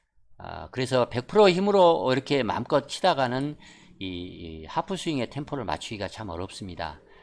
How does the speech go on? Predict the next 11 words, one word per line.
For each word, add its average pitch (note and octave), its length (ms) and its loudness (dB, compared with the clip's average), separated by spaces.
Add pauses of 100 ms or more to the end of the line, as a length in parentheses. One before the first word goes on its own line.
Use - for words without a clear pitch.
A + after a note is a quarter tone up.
(200)
템포 E3 280 0
연습을 E3+ 260 0
잘 A2 180 0
하려면 C3 640 0 (220)
세게 F3+ 300 -2
치는 F3+ 300 -2
연습을 G#2+ 340 -4
하면은 G2+ 420 -8
이제 D#2+ 120 -12
안 D#2 160 -12
됩니다. E2+ 500 -10